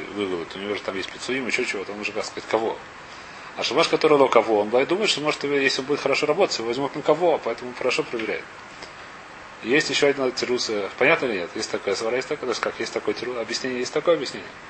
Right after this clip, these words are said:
Есть третье объяснение, что шамаш кого, он профессионал уже, ему не доста-, не нужно сильный воен, он хорошо уже, как сказать, так, глаз наметан.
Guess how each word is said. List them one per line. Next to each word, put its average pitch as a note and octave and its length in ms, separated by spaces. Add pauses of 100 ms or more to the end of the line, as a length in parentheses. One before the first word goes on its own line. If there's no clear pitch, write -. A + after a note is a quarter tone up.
(320)
Есть A#2 160
третье D#3 220
объяснение, E3 360
что - 120
шамаш D3 280
кого, A2+ 380
он A2 80
профессионал C3 480
уже, E2 180 (240)
ему G2+ 160
не A#2+ 80
доста-, A#2+ 380
не B2 80
нужно B2+ 240
сильный G#2+ 260
воен, F2+ 320
он F2+ 140
хорошо - 340
уже, G2 120
как G2+ 120
сказать, - 220
так, - 140
глаз A#2 220
наметан. A2+ 320